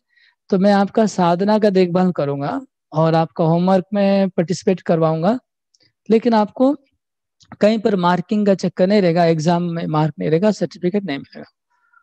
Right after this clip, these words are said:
और एक तीसरा कैटेगरी जो कुछ नहीं करना चाहते, जो, जो नहीं चाहते कि हम उनकी साधना भी हम, हम नहीं देखेंगे, नहीं देखना, देखें, या हम उनको homework में भी involve नहीं करें, participate group में,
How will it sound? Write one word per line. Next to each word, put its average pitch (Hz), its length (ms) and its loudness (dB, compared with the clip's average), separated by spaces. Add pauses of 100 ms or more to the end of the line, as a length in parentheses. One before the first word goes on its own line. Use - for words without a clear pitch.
(320)
और 202 160 2
एक 226 240 0
तीसरा 262 360 2
कैटेगरी 208 480 2
जो 202 120 0
कुछ - 320 -6
नहीं 220 200 2
करना 180 280 0
चाहते, 165 340 -2
जो, 185 340 0 (500)
जो 180 140 2
नहीं 202 180 2
चाहते 214 280 2
कि 202 60 0
हम 196 160 0
उनकी 196 260 2
साधना 180 520 0
भी 190 260 2
हम, 170 300 -2 (320)
हम 170 140 0
नहीं 180 220 2
देखेंगे, 160 440 -2
नहीं 180 140 2
देखना, 151 500 -2
देखें, 156 320 0
या 214 140 0
हम 180 260 0
उनको 185 280 0
homework 185 420 0
में 185 200 0
भी 185 140 4
involve 180 360 2
नहीं 170 160 0
करें, 160 240 -2
participate 160 600 -4
group 170 300 0
में, 175 200 0